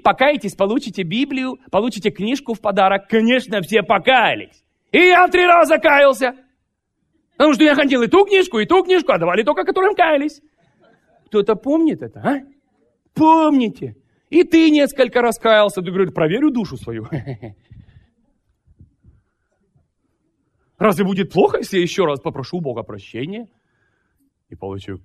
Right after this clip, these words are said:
литературу? Все любили литературу. Ее никто не читал, но все любили. <laughs> Я не знаю, че.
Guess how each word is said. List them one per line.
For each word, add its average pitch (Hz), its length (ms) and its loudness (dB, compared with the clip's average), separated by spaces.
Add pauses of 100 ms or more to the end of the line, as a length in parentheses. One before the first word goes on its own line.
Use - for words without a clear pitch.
(140)
литературу? 104 1000 -12 (1400)
Все 98 160 -16
любили 127 280 -10
литературу. 127 460 -10
Ее 127 100 -10
никто 151 200 -8
не 147 100 -6
читал, 170 260 -6
но 135 60 -8
все 123 140 -10
любили. 277 540 0
<laughs> 113 180 -8
Я 110 120 -12
не 113 80 -14
знаю, 143 220 -12
че. 123 280 -10